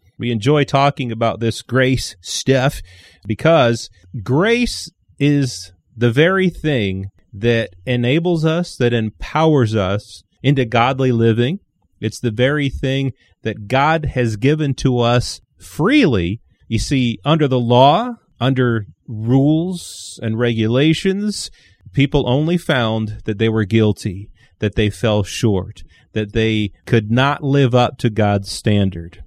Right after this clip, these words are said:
And so God provided something greater for us. He provided his own son, Jesus Christ, to come and live in us, and he placed us in him as well. And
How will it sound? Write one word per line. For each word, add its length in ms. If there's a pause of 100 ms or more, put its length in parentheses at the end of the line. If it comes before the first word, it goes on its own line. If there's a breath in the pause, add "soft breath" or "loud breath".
(140)
And 140
so 140
God 360
provided 540
something 460
greater 560 (100)
for 340
us. 220
He 80
provided 480
his 300
own 340
son, 340
Jesus 380
Christ, 640 (360 soft breath)
to 60
come 220
and 140
live 160
in 120
us, 360
and 120
he 220 (100)
placed 440
us 220
in 240
him 480 (340 soft breath)
as 160
well. 340 (320 soft breath)
And 440